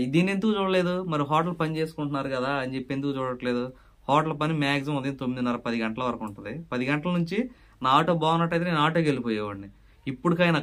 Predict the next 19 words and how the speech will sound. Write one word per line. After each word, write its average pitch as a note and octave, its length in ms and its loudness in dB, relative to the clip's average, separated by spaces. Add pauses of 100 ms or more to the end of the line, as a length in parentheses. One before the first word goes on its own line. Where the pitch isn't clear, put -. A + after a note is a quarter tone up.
కారు D3+ 200 6
ఏది E3 120 6
వచ్చిందని D3 480 0
చెప్పి C#3+ 260 0 (220)
కారులో, C#3 680 2
కారు C#3 160 2
వాళ్ళు C#3+ 200 2
ఫోన్ C#3 200 -2
చేస్తారా, C3 400 -2 (140)
ఆల్టింగ్కి C3 400 -2
వెళ్దాం, A#2+ 240 -2 (360)
ఒక A#2+ 120 -6
ఆరు A#2+ 200 6
వందలు, C3 200 0
ఏడు B2+ 120 2
వందలు B2+ 200 -2
వచ్చినా B2 240 -6
వస్తాయి, A#2 260 -4
లేదా A#2 140 -2